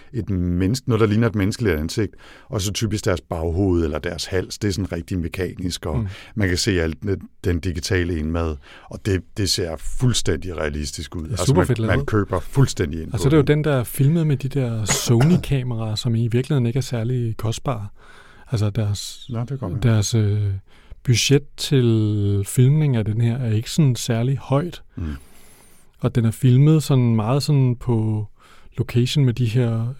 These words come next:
Speaker 2: øh, altså det, det er sådan nogle kameraer, kameraer, der koster tredive tusind eller sådan noget.
Speaker 1: Mm, mm.
Speaker 2: Det så meget cool ud, synes jeg.
Speaker 1: Ja, ja.
Speaker 2: Jeg har, kan se, at jeg har tabt, øh, mit, øh, mit, øh, væddemål på Oddset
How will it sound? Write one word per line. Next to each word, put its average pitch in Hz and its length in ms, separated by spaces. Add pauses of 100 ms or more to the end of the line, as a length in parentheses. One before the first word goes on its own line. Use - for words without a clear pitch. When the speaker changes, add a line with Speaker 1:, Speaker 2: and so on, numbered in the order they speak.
Speaker 2:
øh, 113 220 (580)
altså 120 160
det, - 60
det - 240
er 127 40
sådan 110 160
nogle 123 140
kameraer, 123 200 (160)
kameraer, 131 240
der 123 80
koster 113 240
tredive 117 280
tusind 151 320
eller 95 120
sådan 87 100
noget. 104 100
Speaker 1:
Mm, 85 60
mm. 82 80 (880)
Speaker 2:
Det 117 80
så 131 60
meget 113 180
cool 123 180
ud, 135 100
synes 120 180
jeg. 82 120 (120)
Speaker 1:
Ja, 98 80
ja. 85 40 (1500)
Speaker 2:
Jeg 147 100
har, 196 120
kan 185 140
se, 190 260
at 165 120
jeg 170 140
har 185 80
tabt, - 420
øh, 139 600
mit, 123 260
øh, 131 120
mit, 123 260
øh, 110 320
væddemål 143 340
på 143 240
Oddset 139 300